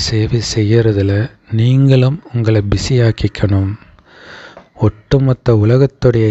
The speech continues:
எஜமானனே வந்து உங்களை உலகத்துக்கே எஜமானனாக மாத்துறார். அதுக்காக தான் இந்த ஞானத்தை கொடுக்கிறார், அதுக்காக தான் உங்களை சேவை செய்ய சொல்றார். பாபா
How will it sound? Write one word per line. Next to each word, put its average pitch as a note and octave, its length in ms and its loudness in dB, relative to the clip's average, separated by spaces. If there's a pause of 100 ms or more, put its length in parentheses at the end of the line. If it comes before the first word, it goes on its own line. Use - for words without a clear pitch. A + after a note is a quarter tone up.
(140)
எஜமானனே C3+ 920 2 (120)
வந்து A#2 400 0 (1300)
உங்களை D3+ 580 4 (200)
உலகத்துக்கே C3 920 0
எஜமானனாக A2+ 840 0
மாத்துறார். - 600 -4 (880)
அதுக்காக - 320 0
தான் C#3+ 200 2
இந்த C3+ 120 0
ஞானத்தை A2+ 420 -4
கொடுக்கிறார், - 600 -8
அதுக்காக C3+ 400 2
தான் D#3 180 0
உங்களை B2+ 220 0
சேவை A2+ 320 -2
செய்ய G#2+ 280 -2
சொல்றார். - 520 -4 (1000)
பாபா G2 320 0